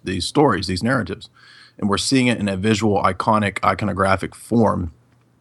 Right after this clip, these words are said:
And so it's unique. Film is unique in that it combines so many different mediums, both the visual and the auditory, as well as the ability to edit and play with time, which you don't see in other forms of art, such as opera or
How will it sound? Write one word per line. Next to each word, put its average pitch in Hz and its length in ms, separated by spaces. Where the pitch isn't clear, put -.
And 101 160
so 104 380
it's - 360
unique. 117 440
Film 113 240
is 101 100
unique 98 360
in 98 80
that 92 100
it - 220
combines 95 480
so 107 100
many 95 160
different 90 260
mediums, 98 520
both - 260
the 98 80
visual 101 460
and 95 160
the 95 40
auditory, 95 680
as 113 200
well 135 240
as 117 100
the 120 60
ability 101 400
to 95 400
edit 107 320
and 92 140
play - 160
with 90 160
time, 95 540
which 98 220
you 98 60
don't 104 240
see 101 160
in 95 120
other 92 200
forms 90 400
of 90 260
art, 92 240
such - 260
as 107 520
opera 90 500
or 87 240